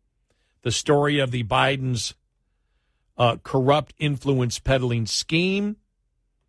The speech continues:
which netted tens of millions of dollars from Ukraine, China, Russia, and beyond, is scandal enough.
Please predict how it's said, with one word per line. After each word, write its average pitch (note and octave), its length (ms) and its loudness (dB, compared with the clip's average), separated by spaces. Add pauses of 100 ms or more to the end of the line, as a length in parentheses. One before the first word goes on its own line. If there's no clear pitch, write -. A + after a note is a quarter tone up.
(640)
which B2 440 0
netted C#3 540 0 (100)
tens G3+ 560 0 (100)
of C3+ 160 0
millions C3 360 0
of B2 100 0
dollars B2+ 380 2
from A#2+ 200 -2
Ukraine, D#3 520 -2
China, D3 360 0
Russia, C3+ 340 0
and A#2 140 -2
beyond, C#3 500 -2 (400)
is B2 180 0
scandal D3 640 0
enough. B2 400 0